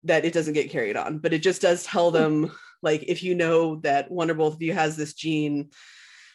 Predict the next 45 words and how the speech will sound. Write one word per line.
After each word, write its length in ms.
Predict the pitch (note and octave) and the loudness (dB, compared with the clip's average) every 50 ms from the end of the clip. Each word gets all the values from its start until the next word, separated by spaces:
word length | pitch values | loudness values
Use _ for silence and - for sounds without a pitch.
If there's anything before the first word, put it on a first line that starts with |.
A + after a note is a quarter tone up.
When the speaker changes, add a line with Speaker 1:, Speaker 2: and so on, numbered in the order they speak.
| _ _ | _ _
Speaker 1:
that, 340 | E3 D#3+ E3 D3+ C#3+ C3+ - | -2 2 2 4 2 2 2
like, 160 | D#3+ D3+ D3 A#2+ | 0 0 0 0
if 140 | E3+ D#3+ | 0 2
one 120 | G3+ A#3 A#3 | 4 4 4
of 60 | A3+ | 4
you 120 | G#3+ G#3+ G#3 | 4 4 4
has 240 | G3+ F#3+ F#3 F3+ F#3+ | 4 4 4 2 0
it, 100 | F3 E3 | 0 2
the 120 | F3 E3+ | 2 2
other 140 | E3 E3 E3 | 2 2 0
one 80 | E3 E3 | -2 -2
should 100 | D#3+ - | -6 -4
probably 220 | - D#3+ D#3 D#3 D3+ | -2 -2 0 0 -2
be 160 | D3+ D3+ D3+ | -4 -6 -6
tested 360 | D3+ - D#3+ D#3 - - D3+ | -4 -4 -6 -6 -6 -8 -6
to 60 | - D#3 | -4 -2
make 160 | D3+ D3+ D3 | -2 -2 -2
sure. 580 | - - - G#3+ G3 F#3+ F#3+ F#3 F#3 F3+ F3 F3+ _ _ - - - _ _ _ _ | -2 0 2 4 4 4 4 4 2 2 0 -2 _ _ -20 -20 -20 _ _ _ _
Like, 420 | - E3+ D#3 D3+ C#3+ - - - - - | -2 0 0 0 0 -2 -8 -20 -10 -4
if 160 | - F3 - - | -2 -2 0 2
both 240 | G3 G3 A3 G3+ | 2 2 4 4
of 100 | A3+ B3 | 2 0
you 120 | G3+ F#3 F3 | 0 0 0
know 80 | F3+ | 2
you 180 | F3 E3+ E3+ E3 | 2 2 0 0
have 240 | G3 G3 E3 D#3+ D#3 D#3+ | 0 0 2 2 2 0
it, 100 | D#3 C#3 | -2 -2
you 100 | D#3+ D#3 | -4 -4
need 180 | D3+ D#3 D3+ | -4 -6 -6
to 60 | D#3+ | -8
keep 220 | D3+ - F3 D#3+ D#3 | -10 -10 -8 -6 -4
an 80 | D#3+ D#3 | -2 -2
eye 220 | D#3 D#3 D3+ D3+ | 0 0 0 0
on 100 | D3 D3+ | -2 -2
the 60 | D3+ D3 | -4 -4
baby. 280 | D3+ D3 D3 D3 D3+ | -6 -6 -6 -4 -4
You 80 | D3+ D3 | -4 -4
need 160 | D3 C#3+ C3+ - | -4 -6 -10 -10
to 60 | - | -10
do 120 | - C#3 | -10 -10
genetic 360 | C3+ - C#3+ C3+ C#3 C#3 C3+ - | -10 -8 -6 -6 -6 -6 -6 -6
testing 300 | D#3 C#3+ C3+ - C#3+ C#3 | -6 -6 -6 -8 -8 -8
to 60 | C#3+ | -8
figure 300 | C#3 - D3 C#3 D3 C#3 | -8 -10 -8 -6 -4 -4
out 160 | C3+ C3+ C3+ | -2 -4 -4